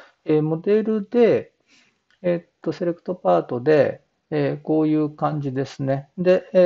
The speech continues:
ー、と、先ほどと同じモデルなんで、よいしょ。ちょっと、あの、ビームの、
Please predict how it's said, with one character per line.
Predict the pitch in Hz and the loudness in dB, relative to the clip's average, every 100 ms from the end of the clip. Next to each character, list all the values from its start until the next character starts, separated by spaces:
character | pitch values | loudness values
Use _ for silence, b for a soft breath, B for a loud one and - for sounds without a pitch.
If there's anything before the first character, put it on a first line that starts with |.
| 180 | 4
ー、 | 170 _ _ - | 2 _ _ -4
と、 | 170 | -2
先 | - 190 | 0 -2
ほ | 226 | 0
ど | 262 | 0
と | 262 262 | 0 0
同 | 233 226 | 0 0
じ | 240 | 0
モ | 240 | -2
デ | 240 247 | 0 0
ル | 247 | 0
な | 247 | -2
ん | 196 | 0
で、 | 170 180 131 131 _ _ _ _ _ 247 | 4 6 6 0 _ _ _ _ _ -6
よ | 185 | -6
い | |
し | 185 - | -8 -16
ょ。 | _ _ | _ _
ち | - | -16
ょ | 359 | -16
っ | _ | _
と、 | 127 - - | -6 -4 -2
あ | 151 | -2
の、 | 139 - - - | -4 -10 -10 -2
ビ | 220 | 0
ー | 208 | 2
ム | 202 | 2
の、 | 196 - | 0 -2